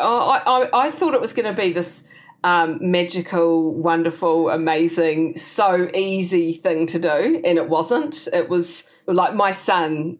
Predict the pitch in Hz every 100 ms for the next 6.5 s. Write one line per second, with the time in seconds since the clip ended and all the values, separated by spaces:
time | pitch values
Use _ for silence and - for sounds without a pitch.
0 | - - - 156 170 165 185 175 - 165
1 | 151 160 196 190 196 175 156 156 - -
2 | - 156 156 160 147 156 156 160 - 165
3 | 160 160 - 160 156 156 156 151 160 156
4 | 151 151 147 139 - - - - - -
5 | 175 160 151 160 160 160 160 151 156 156
6 | 151 147 151 - -